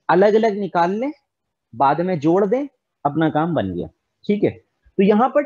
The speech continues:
total surfaces कितने होंगे हमारे? छह total surfaces होंगे, ठीक है? अच्छा, ध्यान से समझना, Total surfaces हमारे होंगे छह। छह surfaces में से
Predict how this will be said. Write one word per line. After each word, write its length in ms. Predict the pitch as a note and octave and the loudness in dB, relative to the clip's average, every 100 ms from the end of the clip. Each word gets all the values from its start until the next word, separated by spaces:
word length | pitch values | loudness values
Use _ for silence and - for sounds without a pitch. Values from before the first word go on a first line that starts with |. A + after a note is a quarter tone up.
| C#4+ | -2
total 380 | B3 A#3+ D4 | -2 0 -2
surfaces 600 | D4 B3+ A3 A#3+ A3 D4 | -2 -4 -4 -6 -6 -6
कितने 340 | - A3+ A3+ A#3 | -6 -4 -2 0
होंगे 380 | G3 D#3+ C#3+ C3+ | 0 2 2 0
हमारे? 380 | A#2+ A2+ C3 C3+ | -2 -2 -4 -2
छह 180 | B3 C4 | -2 2
total 300 | G#3+ G3 F#3+ | 2 2 0
surfaces 500 | E3 C#3+ D3 D#3+ A#2 | -2 -4 -4 -4 -4
होंगे, 280 | G#2 F2+ E2 _ _ _ _ _ | -4 -6 -10 _ _ _ _ _
ठीक 140 | A#3 G#3+ | -2 -2
है? 120 | - - - - - - E3+ - _ E3 E3 F3+ - - F3 | -4 -8 -20 -20 -20 -20 -20 -20 _ _ -20 -18 -18 -8 -6
अच्छा, 360 | - - C3+ | -4 0 0
ध्यान 280 | A2 D3+ A3+ | 0 -2 -2
से 80 | B3+ | -2
समझना, 380 | B3+ B3+ B3 E3 A2 _ | -4 -6 -4 -6 -8 _
Total 300 | F#3 G3 A#3+ | 0 2 2
surfaces 440 | A3+ G3 G3+ - A3 | 2 -2 -2 -2 0
हमारे 300 | G3+ G3 G#3+ | 0 0 0
होंगे 300 | G3 F#3+ A3 - | 0 -2 -4 -6
छह। 260 | - A#2+ F#2 _ _ _ _ _ _ - | -6 -6 -6 _ _ _ _ _ _ -4
छह 220 | G#3 C4 | 0 2
surfaces 560 | C4+ B3 G#3 A3 C4+ B3 | 2 0 0 0 -2 0
में 180 | A3+ G#3 | -2 -2
से 220 | A3 | 2